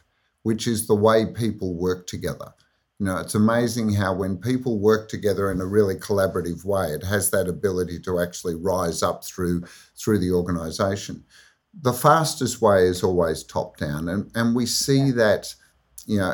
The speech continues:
Speaker 1: in agencies especially, 'cause many of them, even though we've got, you know, publicly listed global companies, the agency office is a unit in its own right. And that could be anywhere from twenty people to five hundred people or more.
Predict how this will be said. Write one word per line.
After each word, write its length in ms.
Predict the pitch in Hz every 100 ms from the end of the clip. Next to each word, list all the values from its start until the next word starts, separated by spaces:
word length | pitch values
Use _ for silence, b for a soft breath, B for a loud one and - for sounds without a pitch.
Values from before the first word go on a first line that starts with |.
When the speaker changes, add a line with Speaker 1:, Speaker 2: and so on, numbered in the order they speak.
| -
Speaker 1:
in 260 | 113 104 - 104
agencies 720 | 107 107 117 104 - 92 87
especially, 540 | 90 - 175 175 85 76
'cause 260 | 131 113 120 -
many 260 | 147 165 120
of 220 | 85 -
them, 160 | 92 107
even 260 | 104 92
though 180 | 92 87
we've 220 | 85 87
got, 340 | 95 - - - - -
you 80 | 95
know, 100 | 85
publicly 600 | - 120 110 98 - 90
listed 560 | 85 92 - - 80 85
global 420 | 98 92 85 80
companies, 800 | - 101 107 - - - - - B B B B B
the 240 | 120 117 -
agency 640 | 117 139 139 127 - 98 -
office 600 | 95 107 - 71 - -
is 260 | 110 104 101
a 40 |
unit 480 | 90 98 98 95 76
in 160 | 85 76
its 220 | 69 -
own 200 | 80 76
right. 360 | 117 104 64 101
And 220 | 101 - -
that 200 | 117 -
could 120 | 87
be 160 | 85 101
anywhere 480 | 98 90 90 92
from 260 | 87 90 85
twenty 420 | - 110 101 90
people 460 | 87 98 92 - 87
to 120 | 87
five 400 | 87 101 87 87
hundred 400 | 87 92 87 85
people 360 | 85 80 76 73
or 80 | 73
more. 420 | 95 95 -